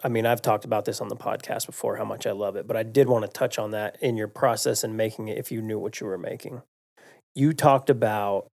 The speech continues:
the podcast that you have, Short Story Bingo, which at one point, well, I will be a guest on,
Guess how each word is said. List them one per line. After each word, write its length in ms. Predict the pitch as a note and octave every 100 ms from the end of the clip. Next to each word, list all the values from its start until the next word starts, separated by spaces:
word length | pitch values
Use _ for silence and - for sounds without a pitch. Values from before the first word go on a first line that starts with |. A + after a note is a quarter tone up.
| _ _ _ _ _ _
the 80 | C#3
podcast 680 | C3 D3 D3+ - D#2 G#2 -
that 160 | A2 A2+
you 120 | A2+
have, 280 | E2+ F2+ -
Short 280 | - C3+
Story 320 | - C#3+ B2+ A#2+
Bingo, 640 | A2+ A2 A2 G#2+ B2+ C3
which 240 | C#3 A2+
at 100 | B2+
one 220 | A#2+ D3 D3
point, 360 | C#3+ C3 B2+
well, 200 | C3 B2
I 100 | A2
will 240 | G#2+ C3+ C3+
be 160 | A2+
a 60 | G#2
guest 320 | B2+ G#2 -
on, 240 | G#2 A2+